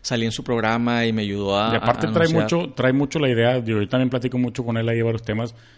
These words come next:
Speaker 2: y trae mucho la idea de que todos nos unamos y que todos
Speaker 1: Sí.
Speaker 2: nos ayudemos, y porque hay muchos influencers que son más como, como celosos de
Speaker 1: Sí,
Speaker 2: este tema,
Speaker 1: sí,
Speaker 2: y
Speaker 1: sí.
Speaker 2: dicen, "Hombre, vamos a ayudarnos entre todos y vamos a crecer en todos", y está padre la idea
Speaker 1: Que
Speaker 2: que
Speaker 1: por
Speaker 2: trae.
Speaker 1: eso es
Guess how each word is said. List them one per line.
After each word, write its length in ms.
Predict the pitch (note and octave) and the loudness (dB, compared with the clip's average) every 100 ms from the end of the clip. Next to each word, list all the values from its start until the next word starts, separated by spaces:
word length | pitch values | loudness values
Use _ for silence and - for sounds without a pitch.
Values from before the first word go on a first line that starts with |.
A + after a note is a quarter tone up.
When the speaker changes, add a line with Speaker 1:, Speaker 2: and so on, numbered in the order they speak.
| _ | _
Speaker 2:
y 80 | A2+ | -6
trae 160 | G#2+ | 0
mucho 220 | A2 B2+ C#3+ | 0 2 4
la 80 | |
idea 100 | A2+ | 4
de 80 | A2+ | 2
que 100 | B2 | -2
todos 240 | - G#2+ A#2+ | 0 2 2
nos 160 | A#2+ | 0
unamos 460 | A2 F#2 G2+ A2 F#2+ | -4 -6 -4 -4 -4
y 60 | |
que 80 | G2 | -10
todos 180 | - A2 | -4 -2
Speaker 1:
Sí. 60 | A#2 | 0
Speaker 2:
nos 100 | A2+ | 0
ayudemos, 560 | G2+ G2 A2 G#2+ F#2+ | 0 -2 -2 -2 -4
y 80 | G2+ | -8
porque 300 | - G2 A2 | -10 -4 -2
hay 60 | G#2+ | 0
muchos 280 | B2 B2+ | 0 0
influencers 400 | B2+ G2+ A2 G#2+ | -2 0 -2 -2
que 100 | A2 | -8
son 140 | G2+ G#2 | -6 -6
más 220 | G#2+ G#2+ | -4 -8
como, 360 | - A2+ G#2+ F2+ - - - - - | -4 -2 -2 -4 -14 -20 -20 -20 -16
como 220 | - A2+ | -6 -4
celosos 560 | A2 G#2 A2 A#2 A2+ F#2 | -2 0 0 -2 -6 -4
de 60 | A2 | 0
Speaker 1:
Sí, 80 | E3 | 2
Speaker 2:
este 60 | |
tema, 100 | E3 | 2
Speaker 1:
sí, 60 | A#2 | 2
Speaker 2:
y 20 | |
Speaker 1:
sí. 160 | G#2+ A#2+ | 2 0
Speaker 2:
dicen, 160 | A2 | -2
"Hombre, 240 | A2 D3+ D#3+ | -4 -4 -2
vamos 160 | D#3 D#3 | 0 0
a 20 | |
ayudarnos 260 | C#3+ C#3+ | 0 -2
entre 140 | D3+ C3 | -4 -4
todos 300 | B2 C3 C3 | -4 -4 -4
y 60 | |
vamos 140 | C3 C3+ | -4 -4
a 40 | |
crecer 200 | B2+ B2 | -4 -4
en 80 | B2 | 0
todos", 160 | C3+ A2 | 0 0
y 20 | |
está 220 | - - | -4 -6
padre 260 | C3+ D3 A#2 | -4 -4 -4
la 80 | |
idea 80 | G2+ | -2
Speaker 1:
Que 120 | A2 | -2
Speaker 2:
que 40 | C#3 | 4
Speaker 1:
por 140 | D3+ | 4
Speaker 2:
trae. 80 | |
Speaker 1:
eso 0 | |
es 60 | D#3+ | 4